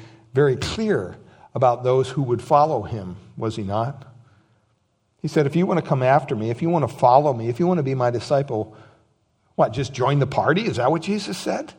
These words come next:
I don't think so. He said, "You first have to what? Deny yourself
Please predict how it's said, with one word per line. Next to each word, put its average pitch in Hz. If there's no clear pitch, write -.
I 139
don't 311
think -
so. -
He 208
said, 185
"You 165
first 185
have 185
to 165
what? -
Deny 135
yourself 147